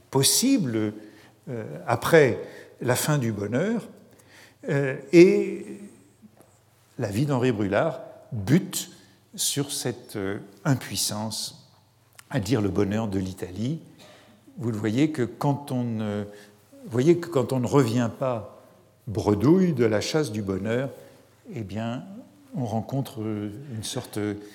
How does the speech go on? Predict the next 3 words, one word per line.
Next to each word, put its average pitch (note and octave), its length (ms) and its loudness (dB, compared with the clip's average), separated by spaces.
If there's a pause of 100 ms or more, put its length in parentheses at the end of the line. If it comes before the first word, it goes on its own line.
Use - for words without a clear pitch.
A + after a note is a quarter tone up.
(140)
d'inénarrable A2 1120 -2
ou F2+ 140 0 (500)
d'indicible. G2 880 0